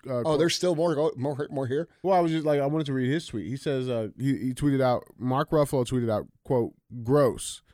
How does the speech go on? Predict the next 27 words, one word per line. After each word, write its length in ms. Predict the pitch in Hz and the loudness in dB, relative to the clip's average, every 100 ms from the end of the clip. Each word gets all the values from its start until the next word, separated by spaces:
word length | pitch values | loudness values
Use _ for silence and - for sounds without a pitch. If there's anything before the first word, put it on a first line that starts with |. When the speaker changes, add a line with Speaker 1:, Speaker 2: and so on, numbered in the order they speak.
| _ 123 | _ 0
Speaker 1:
Hashtag 640 | 139 143 - 151 135 123 | 0 0 0 2 2 0
maga 500 | 117 127 135 131 123 | 0 0 0 2 0
wants 400 | 120 123 123 - | 0 -2 -4 -6
to 100 | 120 | -2
paint 300 | 131 120 - | 0 0 -2
everyone 460 | 120 139 147 139 135 | -2 2 2 2 0
on 160 | 127 | 0
those 180 | 120 117 | 0 -2
flights 400 | - 120 120 - | -2 -2 -2 -4
as 140 | 101 | -6
pedophiles 600 | - 131 123 110 101 101 | -2 0 0 -2 -2 -2
except 380 | 101 - 120 - | -4 -6 -6 -6
the 60 | 104 | -6
one 320 | 104 123 131 | -4 -4 -2
guy 240 | 120 120 | 0 0
who 100 | 117 | 0
smiles 540 | 104 113 117 120 110 110 | -2 -6 -4 -2 -2 -2
in 80 | 98 | -6
a 40 | |
group 240 | 95 117 107 | -4 -4 -4
of 120 | 98 | -4
young 240 | 110 107 | -4 -4
girls 380 | 98 107 104 98 | -2 -2 -2 -2
all 180 | 104 101 | -2 -2
headed 260 | 110 104 - | -4 -6 -8
to 140 | 73 | -8
Epstein's 640 | 107 - 113 104 98 - | -6 -8 -8 -8 -8 -10